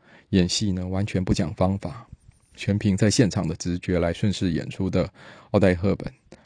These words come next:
两人几乎可以说是背道而驰。所以两个人在合作的初期呢，其实彼此适应得很辛苦。不过无论如何，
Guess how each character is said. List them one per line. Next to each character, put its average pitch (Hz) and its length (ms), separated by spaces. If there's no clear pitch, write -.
两 92 140
人 90 140
几 107 160
乎 95 140
可 95 120
以 73 80
说 92 160
是 98 160
背 95 200
道 82 200
而 95 180
驰。 - 380
所 123 160
以 - 20
两 87 200
个 87 100
人 90 100
在 110 140
合 92 240
作 107 180
的 95 60
初 107 220
期 69 260
呢， 82 180
其 - 160
实 92 140
彼 95 180
此 - 180
适 101 240
应 92 120
得 - 80
很 - 220
辛 95 260
苦。 - 220
不 104 80
过 - 340
无 101 100
论 110 120
如 87 160
何， 69 320